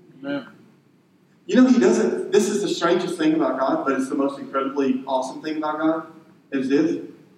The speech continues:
Speaker 2: is that he, he doesn't give us bread to overcome the season we're in. He gives us bread to walk through the season we're in.
Speaker 1: Amen.
Speaker 2: If I don't say that in the next sermon, please someone just jump up and say, "Pastor, you remember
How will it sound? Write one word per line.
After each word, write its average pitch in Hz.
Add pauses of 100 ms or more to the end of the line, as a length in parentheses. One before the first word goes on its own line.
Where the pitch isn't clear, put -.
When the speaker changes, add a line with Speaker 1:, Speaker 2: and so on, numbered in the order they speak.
(200)
Speaker 2:
is 147
that 160
he, -
he 180
doesn't 214
give 180
us 160
bread -
to 160
overcome 151
the 123
season 151
we're -
in. - (220)
He 311
gives 180
us 165
bread 151
to -
walk -
through 320
the -
season - (560)
we're 139
in. 139
Speaker 1:
Amen. 123 (1400)
Speaker 2:
If 156
I 175
don't -
say 165
that 135
in 131
the -
next 127
sermon, 135
please 139
someone 127
just 135
jump -
up -
and -
say, -
"Pastor, 123
you 120
remember 127